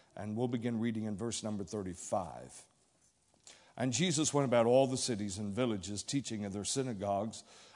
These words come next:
and preaching the gospel of the kingdom and healing every sickness and every disease among the people. But when he saw the multitudes, he was moved with compassion on them because they fainted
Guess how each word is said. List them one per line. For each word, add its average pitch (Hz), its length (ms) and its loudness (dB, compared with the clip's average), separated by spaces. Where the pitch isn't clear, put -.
and 113 180 0
preaching 127 380 -2
the 110 60 -2
gospel 117 420 4
of 98 60 -4
the 98 60 -6
kingdom 107 420 0
and 104 120 -2
healing 113 400 0
every 135 320 2
sickness 107 500 -4
and 110 120 -2
every 117 180 0
disease 104 500 -4
among 101 300 -4
the 95 80 -8
people. 90 480 -8
But 123 100 2
when 131 100 0
he 127 80 0
saw 160 240 10
the 135 100 4
multitudes, 117 720 2
he 120 60 -2
was 104 240 -4
moved 135 280 2
with 107 140 -8
compassion 107 640 -2
on 98 160 -4
them 101 260 -4
because 101 380 0
they 98 140 -6
fainted 107 680 -6